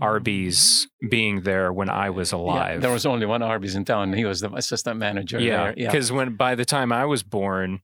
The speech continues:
Speaker 1: the only Arby's in town was right there on North Street,
Speaker 2: Yeah,
Speaker 1: I
Speaker 2: yeah,
Speaker 1: think.
Speaker 2: they had, they had moved there. Yeah.
Speaker 1: Yeah.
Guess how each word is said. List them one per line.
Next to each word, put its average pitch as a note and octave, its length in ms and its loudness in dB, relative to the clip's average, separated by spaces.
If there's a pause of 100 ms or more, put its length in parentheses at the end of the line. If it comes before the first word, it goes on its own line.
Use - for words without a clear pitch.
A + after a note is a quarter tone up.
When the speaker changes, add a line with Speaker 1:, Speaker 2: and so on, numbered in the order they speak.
Speaker 1:
the F#2+ 260 2
only G#2+ 320 -2
Arby's F#2+ 760 0 (120)
in G2 180 -4
town G2 340 -2
was E2+ 600 0
right F#2 200 0
there F#2+ 120 -2
on E2+ 120 -4
North F2 260 -4
Street, - 400 -2
Speaker 2:
Yeah, G#2+ 200 2
Speaker 1:
I G2 80 -2
Speaker 2:
yeah, E2+ 60 -4 (260)
Speaker 1:
think. A2+ 100 -8
Speaker 2:
they A2 120 0
had, G#2 220 -2
they A#2 180 0
had G#2 160 0
moved G#2+ 300 -2
there. A#2+ 320 -2
Yeah. A2 240 0
Speaker 1:
Yeah. D#2+ 240 -2